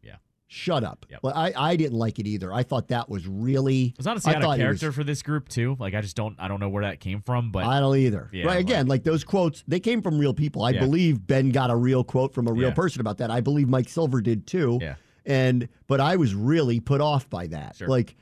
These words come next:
Speaker 2: are you kidding right now?
Speaker 1: Right.
Speaker 2: Like, he was not a bad player. He was not a bad person. He was not a locker room cancer. His teammates really liked him. He was a megastar that we were building a franchise around.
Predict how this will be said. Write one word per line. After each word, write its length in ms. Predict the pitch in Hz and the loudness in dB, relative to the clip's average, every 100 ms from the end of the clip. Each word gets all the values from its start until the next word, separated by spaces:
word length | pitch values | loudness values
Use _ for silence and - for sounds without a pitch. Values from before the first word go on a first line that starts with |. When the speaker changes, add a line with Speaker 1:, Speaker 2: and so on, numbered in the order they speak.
| _ - | _ -4
Speaker 2:
are 140 | 151 180 | 0 4
you 180 | 190 | 4
kidding 320 | 151 202 180 110 | 4 2 2 0
right 220 | 92 78 | -4 -6
now? 320 | 85 62 - | -8 -8 -12
Speaker 1:
Right. 160 | - 65 | -14 -2
Speaker 2:
Like, 160 | 127 127 | 0 0
he 180 | - 160 | 2 2
was 240 | 139 139 | 2 2
not 380 | 131 156 175 - | 2 2 2 0
a 80 | 135 | -2
bad 480 | 107 139 135 120 - | 0 2 2 0 0
player. 420 | 131 113 120 156 | 0 2 2 0
He 180 | 143 147 | 0 2
was 160 | 127 110 | 2 2
not 240 | 143 180 | 2 2
a 60 | 151 | 0
bad 360 | 123 135 120 - | 0 2 0 0
person. 360 | 131 120 156 | -2 0 0
He 80 | 127 | 0
was 160 | 131 98 | 0 2
not 260 | 135 170 | 2 4
a 40 | 175 | 2
locker 340 | 143 131 135 | 2 2 0
room 140 | 123 | -2
cancer. 440 | 107 117 107 - 151 | 0 0 0 0 0
His 140 | 123 | 0
teammates 400 | - 175 175 151 | 0 0 2 2
really 260 | 135 139 135 | 0 2 2
liked 320 | 117 117 - | 2 2 0
him. 220 | 143 175 - - _ | 0 0 -4 -18 _
He 220 | - 151 | -2 2
was 340 | 139 147 143 117 | 4 4 4 2
a 80 | 151 | 0
megastar 760 | 131 160 185 - - 135 135 139 | 2 2 2 0 0 2 4 2
that 120 | 127 | 2
we 100 | 143 | 2
were 140 | 151 | 2
building 380 | 104 160 180 165 | 2 2 2 2
a 40 | 120 | 0
franchise 560 | 170 220 202 151 120 | 0 0 2 2 2
around. 380 | 117 110 117 139 | 2 2 2 0